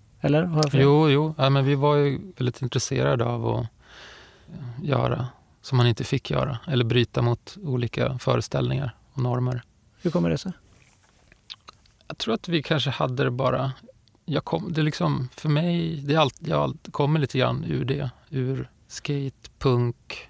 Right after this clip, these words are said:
Speaker 2: hardcore, du vet, Umeå, Norrland. Jag kommer från... Har jag sagt det? Har jag sagt det?
Speaker 1: Nej, jag har inte frågat det,
Speaker 2: Okej.
Speaker 1: men du kommer från, eh, Umeå.
Speaker 2: Ja, precis.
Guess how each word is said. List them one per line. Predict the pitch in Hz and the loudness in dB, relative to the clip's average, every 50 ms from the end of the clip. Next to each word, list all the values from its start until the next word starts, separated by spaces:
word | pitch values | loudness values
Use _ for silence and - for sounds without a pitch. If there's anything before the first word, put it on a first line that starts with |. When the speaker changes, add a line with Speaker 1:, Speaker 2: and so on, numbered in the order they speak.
| _ _ | _ _
Speaker 2:
hardcore, | - - 147 139 135 - - - - - 127 120 120 120 120 123 123 - - - _ | -8 -4 -2 -2 -2 -2 -6 -6 -2 0 2 2 4 2 2 0 -2 -6 -12 -18 _
du | - 139 135 | -8 -6 -4
vet, | 127 131 135 - - - - 180 | -4 -4 -6 -8 -12 -12 -8 -4
Umeå, | 143 123 120 123 123 117 117 117 117 117 127 120 - _ _ _ _ _ _ _ _ _ _ - _ - _ _ _ _ _ _ - - | -2 0 2 2 2 2 2 2 2 0 -2 -4 -10 _ _ _ _ _ _ _ _ _ _ -20 _ -20 _ _ _ _ _ _ -8 -2
Norrland. | 127 123 117 117 117 117 120 120 123 143 | 0 0 2 2 2 2 2 2 0 0
Jag | 135 123 | -2 -4
kommer | - 139 127 123 131 | -2 0 -2 -2 -2
från... | - - 127 | -2 -2 -2
Har | 127 - - - | -2 -2 -4 -4
jag | - 131 117 | -2 -2 0
sagt | - 143 151 147 123 | 2 2 2 2 0
det? | - - - - | -2 -8 -14 -12
Har | - 147 | -8 -6
jag | 127 - | -4 -4
sagt | 156 - - - | -4 -4 2 4
det? | 165 | 6
Speaker 1:
Nej, | 165 175 190 226 254 254 233 240 269 | 8 8 8 6 4 2 0 0 0
jag | 240 165 | 0 2
har | 185 226 | 2 2
inte | 233 - 180 | 2 0 0
frågat | - 240 208 123 127 202 - | 0 0 2 2 2 2 2
det, | - 247 - | 2 2 2
Speaker 2:
Okej. | - 123 | 4 4
Speaker 1:
men | 135 156 | 4 4
du | 185 202 | 2 2
kommer | - 254 208 170 170 | 2 4 4 4 2
från, | 165 - 190 - 180 - 175 | 2 2 2 4 4 4 4
eh, | 175 170 170 214 302 | 4 4 2 2 4
Umeå. | 202 165 123 127 147 202 220 - - - | 4 4 6 4 4 2 0 -4 -8 -4
Speaker 2:
Ja, | 185 147 151 143 | -2 -2 -2 -2
precis. | - 160 143 - 156 139 135 - - | -4 -6 -6 -6 -6 -6 -6 -6 -10